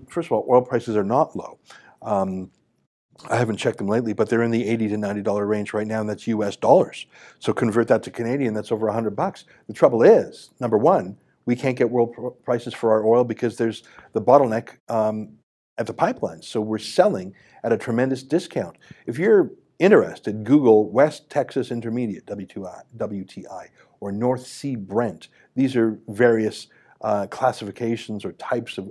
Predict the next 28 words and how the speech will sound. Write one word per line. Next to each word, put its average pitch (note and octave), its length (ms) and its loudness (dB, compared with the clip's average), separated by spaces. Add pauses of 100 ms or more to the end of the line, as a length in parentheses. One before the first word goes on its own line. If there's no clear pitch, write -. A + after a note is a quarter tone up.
oil A2 260 -4
on G2 80 -8
the F#2+ 60 -10
world F#2 240 -14
market. G#2+ 380 -14 (440)
Look E3 160 2
at C#4 60 2
the C4 60 2
prices E3 640 0
for - 240 0
w-, A#2 340 0
for A2 280 -2
West A#2 280 -2
Texas A#2 420 -6
Intermediate. G2 580 -14 (500)
I A#2 60 -6
don't G#2+ 120 0
know. F2 60 -12
I F2+ 60 -14
haven't G2 200 -12
checked - 260 -10
it. G2 80 -8
I'm F2 80 -16
gonna F2+ 180 -18
guess F2+ 160 -18
eighty, F2+ 220 -14
eighty-five - 320 -20
bucks. - 220 -20